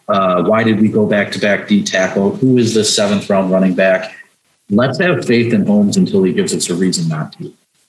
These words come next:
And I think that this draft gave me a lot of faith. I don't wanna say that I'm ready to just slam pitchers of Kool-Aid,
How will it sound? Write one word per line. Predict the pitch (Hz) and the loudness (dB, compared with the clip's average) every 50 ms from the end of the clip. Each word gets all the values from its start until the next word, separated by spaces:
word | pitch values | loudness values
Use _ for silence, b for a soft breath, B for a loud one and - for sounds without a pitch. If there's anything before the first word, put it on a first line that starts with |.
| _ _ - | _ _ -2
And | 104 104 | 0 0
I | 101 98 | 0 0
think | - 123 117 110 - | 0 -2 -2 0 0
that | 117 107 - - - | -2 -2 -2 0 0
this | 107 104 - - - | 0 0 0 -4 -8
draft | - 98 98 98 98 98 95 92 - - - - _ _ _ _ _ _ _ _ _ _ _ _ - | -4 -2 0 0 2 0 -2 -2 -4 -12 -16 -20 _ _ _ _ _ _ _ _ _ _ _ _ -4
gave | - 113 104 101 104 | -2 -2 0 2 2
me | 107 104 101 | 4 4 4
a | 95 | 4
lot | 98 95 95 95 | 2 2 0 -2
of | 92 - | -4 -4
faith. | - 85 87 87 - - - - - - _ _ _ _ _ _ _ _ _ _ _ _ _ - | -4 -2 -2 -4 -4 -6 -8 -10 -10 -12 _ _ _ _ _ _ _ _ _ _ _ _ _ -6
I | - 113 123 | -4 0 2
don't | 123 123 110 | 2 2 2
wanna | 113 110 107 | 2 2 0
say | - - - 110 101 | 0 0 0 0 0
that | 95 98 95 | 0 0 0
I'm | 101 95 95 | 0 0 0
ready | 101 101 98 98 92 | 0 0 0 0 -2
to | 95 87 | -2 -2
just | - - - - - - | -2 -2 -2 0 -2 -2
slam | - 101 101 101 104 98 92 - | 0 0 0 2 2 0 0 0
pitchers | - 110 - - 104 87 95 | -2 -2 -2 0 -2 -2 -2
of | - | -4
Kool-Aid, | - - 110 101 95 92 92 92 92 90 90 | -2 0 0 2 2 2 2 2 0 0 -4